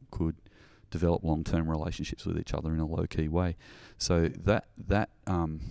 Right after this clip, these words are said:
looking for a theory that could help us to work that out, there was a sociologist called Oldenburg, who we've spoken about, who gave us some really, uh, nice principles for community in, in a modern context like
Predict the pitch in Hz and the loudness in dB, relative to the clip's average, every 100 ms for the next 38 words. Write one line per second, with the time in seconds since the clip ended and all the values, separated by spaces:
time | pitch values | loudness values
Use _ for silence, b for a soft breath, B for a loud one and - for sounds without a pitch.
0 | B B - - 104 95 - 82 80 80 | B B -6 4 4 4 2 2 4 4
1 | 82 82 - - 82 85 85 82 - 80 | 4 2 2 0 2 0 0 -2 -4 -2
2 | 85 80 90 87 80 80 85 82 80 82 | -2 -2 -2 -2 -2 -4 -2 0 2 2
3 | 80 82 85 82 98 - 78 80 - B | 2 2 2 0 -4 -4 -2 -2 -6 B
4 | B B B B B B 80 78 82 82 | B B B B B B -2 0 2 2
5 | 110 98 80 80 - - 82 80 78 78 | 2 2 0 0 -2 -2 0 0 -2 -2
6 | - 87 87 82 - - _ _ - - | -2 -2 0 0 -4 -10 _ _ -18 0
7 | 82 82 82 85 82 80 78 82 110 - | 2 2 2 2 2 2 2 -2 -10 -16
8 | - - - 87 80 80 87 85 78 - | -20 -20 -10 -4 0 2 4 2 2 2
9 | 87 - - 78 - - 80 - 82 87 | 0 0 -2 -2 -2 0 0 0 -2 0
10 | 85 82 78 B B B B - 90 82 | -2 -2 -4 B B B B -8 -4 -2
11 | 80 - - - 85 80 80 80 85 85 | -2 -6 -6 -2 -2 -2 -2 -2 0 2
12 | 78 82 76 - 87 85 87 - 85 80 | 2 0 -2 0 2 4 2 2 0 -2